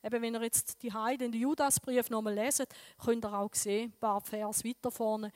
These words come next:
ist es genau um das gegangen. Eben respektlos bis zum geht nicht mehr.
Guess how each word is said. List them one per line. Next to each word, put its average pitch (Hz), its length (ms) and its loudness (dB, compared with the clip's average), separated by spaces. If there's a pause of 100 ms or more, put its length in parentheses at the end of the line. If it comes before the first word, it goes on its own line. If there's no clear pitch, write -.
(180)
ist 202 120 -4
es - 60 -2
genau 196 360 -2
um 208 120 -6
das 185 360 -4
gegangen. 104 420 -14 (580)
Eben 226 200 -4 (260)
respektlos - 1700 -4 (320)
bis 220 240 -6
zum 220 160 -12
geht 202 260 -10
nicht 208 260 -14
mehr. - 220 -20